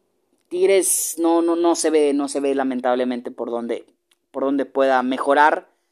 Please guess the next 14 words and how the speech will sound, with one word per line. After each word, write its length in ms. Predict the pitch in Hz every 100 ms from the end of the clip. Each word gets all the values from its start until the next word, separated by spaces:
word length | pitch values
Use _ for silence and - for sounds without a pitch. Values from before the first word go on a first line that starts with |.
| _ _
Se 200 | - 165
habla 200 | 185 202
incluso 420 | 180 175 190 196
de 220 | 175 147
que 400 | 151 143 139 143
ya 120 | 147 156
están 380 | - 151 170
en 100 | 214
negociaciones 720 | 202 160 156 147 165 175 190 -
con 240 | 151 143
el 480 | 131 123 120 113 - _ -
ex 240 | 143 -
técnico 420 | 156 180 180 151
del, 340 | 139 123 107